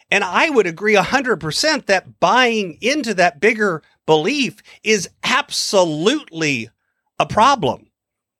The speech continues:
But I don't agree that it's the budget that created that problem. I think it's the mindset and the cultures that we've created around it.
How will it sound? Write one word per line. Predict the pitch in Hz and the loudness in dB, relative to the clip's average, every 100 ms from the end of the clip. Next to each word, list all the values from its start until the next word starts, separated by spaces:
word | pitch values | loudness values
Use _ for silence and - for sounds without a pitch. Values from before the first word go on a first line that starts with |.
| _ _ _ _ _ _ _ 202 | _ _ _ _ _ _ _ 0
But | 220 | 0
I | |
don't | 190 220 294 | 2 2 2
agree | 262 175 190 185 | -2 -2 -4 -2
that | 180 | -4
it's | 180 - | -6 -2
the | 175 | -2
budget | 143 - 226 302 214 139 - | -2 -2 0 2 0 -2 -2
that | 156 | -6
created | - 190 185 156 139 | -4 0 2 0 0
that | 143 - | -2 0
problem. | - 240 175 120 98 160 | 2 2 2 -4 -6 -4
I | 190 | -4
think | - 269 262 - - _ - | -2 -2 -2 -8 -20 _ -4
it's | 220 165 - | -4 -4 -6
the | 175 | -4
mindset | 160 165 220 233 226 - 196 170 _ _ _ - | -4 0 0 0 -2 0 0 0 _ _ _ -6
and | 170 | -4
the | 151 | -4
cultures | - 233 254 233 202 165 135 - - _ _ _ | -2 0 0 0 -4 -4 -6 -10 -16 _ _ _
that | 175 165 | -2 0
we've | 170 165 | -2 -4
created | - 190 190 196 165 139 - | -4 0 2 2 0 -2 -2
around | 147 139 120 147 233 277 165 | 0 0 0 0 0 0 -2
it. | 110 85 - - | -6 -10 -10 -12